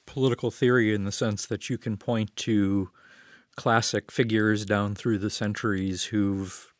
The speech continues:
carefully enunciated and defended this idea about how democracy works, but I think it's an important part of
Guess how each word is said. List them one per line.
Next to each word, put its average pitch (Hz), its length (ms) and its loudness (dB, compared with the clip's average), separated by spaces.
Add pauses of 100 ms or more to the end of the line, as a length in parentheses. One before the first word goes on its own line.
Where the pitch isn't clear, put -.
carefully 107 500 2
enunciated 98 800 0
and 95 120 -6
defended 98 460 -6
this 101 220 -8
idea 101 420 -4
about 101 260 -6
how 110 100 -6
democracy 110 640 -8
works, 110 360 -6
but - 140 -10
I 101 60 -4
think 113 260 -6
it's - 280 -8 (520)
an 110 140 -2
important 101 540 0
part 98 320 0
of 98 440 -6